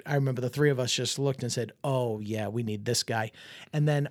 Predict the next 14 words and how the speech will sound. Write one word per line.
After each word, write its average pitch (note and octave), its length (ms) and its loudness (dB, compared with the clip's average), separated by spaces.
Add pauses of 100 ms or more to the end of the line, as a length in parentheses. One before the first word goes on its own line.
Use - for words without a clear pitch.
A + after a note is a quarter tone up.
I C#3+ 160 8
all D#3+ 80 8
of D#3+ 80 4
a D#3 40 4
sudden C#3+ 260 4
got C#3 260 2
the C3 200 4
dirty D3 280 6
reputation C3+ 720 6
of A#2+ 200 4
being A#2+ 260 4
a A2+ 60 0
talent A#3+ 460 8
stealer A#2 540 4